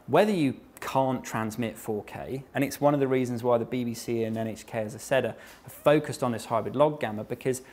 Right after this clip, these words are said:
H D R, you know, to upgrade, say, B B C H D, to upgrade Sky H D, all these H D channels we watch, to upgrade them to,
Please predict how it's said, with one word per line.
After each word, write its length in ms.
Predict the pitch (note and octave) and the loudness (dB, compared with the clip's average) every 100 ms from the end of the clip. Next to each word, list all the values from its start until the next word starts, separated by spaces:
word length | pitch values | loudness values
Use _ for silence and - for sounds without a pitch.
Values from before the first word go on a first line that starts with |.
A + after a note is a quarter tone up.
| - - - | -20 -20 2
H 240 | D#3+ E3+ - | 4 4 2
D 140 | D#3 | 4
R, 360 | E3 B2+ C3 - - - | 6 6 4 0 -14 -8
you 80 | D3 | -4
know, 120 | B2 | -2
to 140 | A#2+ - | -2 2
upgrade, 560 | E3+ C#3 D#3 E3 C#3+ A#2+ | 2 2 4 6 6 0
say, 200 | A#2 A2+ | -4 -4
B 180 | C3 | -4
B 80 | B2+ | -4
C 240 | B2 B2+ A#2+ | -4 0 0
H 240 | A2+ - | 0 -2
D, 180 | B2 A2 | -4 -4
to 140 | - | -6
upgrade 380 | B2 - A#2+ A2+ | -8 -6 -4 -4
Sky 300 | - A#2 A#2 | -4 2 2
H 100 | G2+ | 2
D, 140 | - A2+ | 0 2
all 120 | D3+ | 4
these 160 | C#3 | 4
H 220 | C3 C3 - | 4 2 0
D 160 | A#2+ | -4
channels 340 | - B2 A2+ G#2 | -2 -4 -4 -4
we 120 | G#2+ | -4
watch, 560 | C3 D#3+ B2 - - - - - - | 2 2 0 -6 -12 -16 -20 -20 -8
to 140 | - | -2
upgrade 400 | E3 D#3+ D#3 D#3+ | -2 2 4 4
them 100 | C#3+ A#2 | 2 0
to, 320 | C3 A#2+ | 2 4